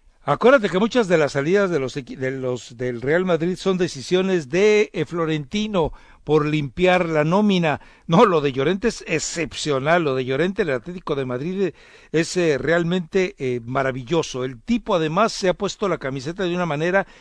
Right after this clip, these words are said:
impresionante, se ha convertido en el predilecto, yo creo, de, eh, Cho-, del Cholo Simeone, porque me, me parece que es el que mejor lee su doctrina, ¿eh?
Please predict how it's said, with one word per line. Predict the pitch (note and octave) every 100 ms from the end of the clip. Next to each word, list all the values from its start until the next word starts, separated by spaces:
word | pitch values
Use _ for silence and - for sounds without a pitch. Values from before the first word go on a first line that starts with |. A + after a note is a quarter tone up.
| - -
impresionante, | D3+ C3 C#3+ C3+ C#3+ C3 D#3+ D3
se | C3 E3
ha |
convertido | G3+ D#3+ C3+ D#3+ E3+
en | F3
el | C#3
predilecto, | - C#3 C3 C3+ C3+ D#3 F3 - C#3
yo | D3+ D3+
creo, | D#3 D#3+ D#3
de, | C#3 B2+ - - - -
eh, | C#3+ C3+ C3+ C#3 C3+ C3+ C3
Cho-, | - -
del | C3 C3+
Cholo | B2 F3+ F#3
Simeone, | - D3 F3 F#3
porque | E3 - D3+
me, | F4 D3+
me | E3 D#3+
parece | - D#3 G3 A3+
que | -
es | F#3+ A3+
el | F#3+
que | - D3+
mejor | C3+ - F#3 F3
lee | F3+
su | - F3+
doctrina, | C3 A2+ - E3 F3 A2 A#2
¿eh? | F#3